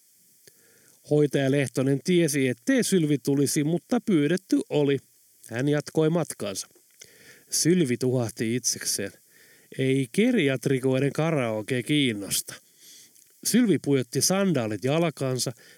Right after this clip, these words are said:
ja heitti aamutakin päälleen. Sitten hän otti matkapuhelimen ja näppäri numeron. Kohta toisesta päästä joku vastasi.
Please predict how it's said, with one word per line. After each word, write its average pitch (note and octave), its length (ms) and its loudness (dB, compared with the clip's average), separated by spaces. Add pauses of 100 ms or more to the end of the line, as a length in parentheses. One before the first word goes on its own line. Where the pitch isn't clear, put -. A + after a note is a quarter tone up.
(140)
ja C3+ 80 0
heitti C#3+ 400 0
aamutakin B2 640 -2
päälleen. G#2+ 540 -8 (680)
Sitten E3 320 0
hän C3+ 120 2
otti E3+ 280 -2
matkapuhelimen D3 880 0 (280)
ja D3 80 -2
näppäri G#3+ 500 0
numeron. B2+ 420 0 (1080)
Kohta A#3 300 2
toisesta F3 500 0
päästä C3 380 -4
joku D3+ 300 0
vastasi. - 480 -6